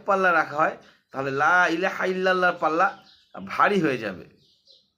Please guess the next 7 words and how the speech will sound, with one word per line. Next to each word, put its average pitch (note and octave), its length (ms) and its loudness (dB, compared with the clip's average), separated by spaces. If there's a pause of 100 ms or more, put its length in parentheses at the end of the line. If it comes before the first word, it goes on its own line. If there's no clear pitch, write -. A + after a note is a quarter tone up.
(440)
তাহলে D3+ 340 -4
কতটা F3+ 460 -2
স্ট্রং F#3+ 600 -2
এই E3+ 100 -2
লা D#3 180 4
ইলাহা D3 280 -6
ইল্লাল্লাহ। F#2 420 -10